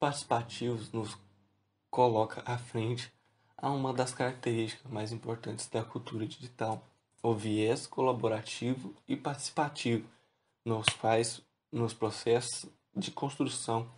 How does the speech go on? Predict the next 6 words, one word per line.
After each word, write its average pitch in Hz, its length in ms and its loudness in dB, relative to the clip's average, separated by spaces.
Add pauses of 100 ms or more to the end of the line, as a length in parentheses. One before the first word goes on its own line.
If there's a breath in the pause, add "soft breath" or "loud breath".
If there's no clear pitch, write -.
(120)
de 120 100 -6
sentido 113 600 -2
e - 40 -12
aprendizagem. 120 680 0 (640)
Nesse 123 240 2
sentido, 110 500 0